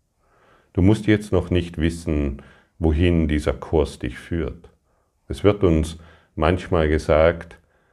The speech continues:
es braucht Zeit, diesen Kurs zu lernen. Und dennoch steht dir jetzt alles zur Verfügung. Das mag ein Widerspruch sein, mm, für den ungeschulten Geist.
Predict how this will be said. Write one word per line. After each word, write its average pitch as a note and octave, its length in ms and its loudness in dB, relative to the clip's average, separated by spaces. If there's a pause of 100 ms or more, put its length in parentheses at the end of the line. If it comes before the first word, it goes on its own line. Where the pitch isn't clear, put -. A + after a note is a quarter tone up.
(180)
es - 160 -12
braucht E2 400 4
Zeit, F2+ 560 -2
diesen D2 280 -4
Kurs F#2 360 -4
zu - 120 -6
lernen. C#2 600 -4 (340)
Und D#2 280 -4
dennoch D#2+ 520 -2 (500)
steht D#2+ 300 -2
dir D#2 140 4
jetzt D#2 600 -4
alles D2+ 320 -2
zur D#2+ 160 -6
Verfügung. D#2 640 -6 (500)
Das - 160 -4
mag A2 220 2
ein E2 180 0
Widerspruch C2 600 -4
sein, E2 560 2 (760)
mm, E2+ 460 2
für F2+ 240 0
den F2 260 2
ungeschulten E2+ 920 0
Geist. B1+ 680 -6